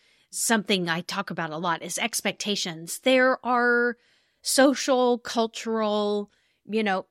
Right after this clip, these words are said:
industry expectations that are on the outside, we often adopt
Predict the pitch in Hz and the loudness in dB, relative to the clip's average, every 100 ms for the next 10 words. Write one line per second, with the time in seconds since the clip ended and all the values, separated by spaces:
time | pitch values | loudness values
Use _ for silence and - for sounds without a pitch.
0 | 175 _ _ _ _ - 262 269 262 - | -18 _ _ _ _ 2 6 6 4 -2
1 | 220 220 214 214 226 - 220 196 - 190 | -4 -6 -4 -4 -2 -2 -4 -4 -6 -4
2 | 180 175 151 143 - - 180 202 196 190 | -4 -6 -8 -8 -8 -8 -2 0 2 0
3 | 190 196 196 185 180 214 - 220 202 208 | 0 0 -2 0 0 0 -4 -4 -2 0
4 | 220 220 220 _ _ _ 202 277 302 - | -2 -4 -10 _ _ _ 2 2 4 0
5 | 277 - 262 - 190 196 170 175 - | -2 0 -2 -2 -8 -6 -2 -4 -4